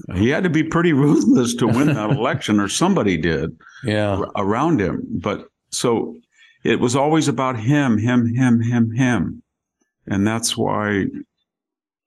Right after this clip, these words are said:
Speaker 1: uh,
Speaker 2: Yeah.
Speaker 1: when you saw DeSantis's sort of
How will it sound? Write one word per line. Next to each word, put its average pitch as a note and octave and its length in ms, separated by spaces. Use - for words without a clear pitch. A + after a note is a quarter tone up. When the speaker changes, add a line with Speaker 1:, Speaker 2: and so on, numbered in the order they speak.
Speaker 1:
uh, - 80
Speaker 2:
Yeah. F2 340
Speaker 1:
when G#2 180
you G2+ 80
saw G#2+ 480
DeSantis's G2 1000
sort F#2+ 360
of F2 80